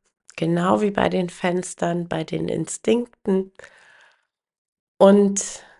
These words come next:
wenn das so absurd wäre und wenn das so unwahrscheinlich wäre,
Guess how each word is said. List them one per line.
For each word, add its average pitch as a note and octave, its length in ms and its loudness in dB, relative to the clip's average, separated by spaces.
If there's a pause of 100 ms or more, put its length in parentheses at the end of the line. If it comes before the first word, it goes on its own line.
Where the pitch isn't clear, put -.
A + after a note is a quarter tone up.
(1300)
wenn A#3 420 0
das - 560 -2
so C4+ 1000 4
absurd G3 640 0
wäre D3 440 -6 (120)
und G3 160 2
wenn G#3 200 2
das - 480 -2
so D4 720 2
unwahrscheinlich F3+ 800 2
wäre, G3 380 2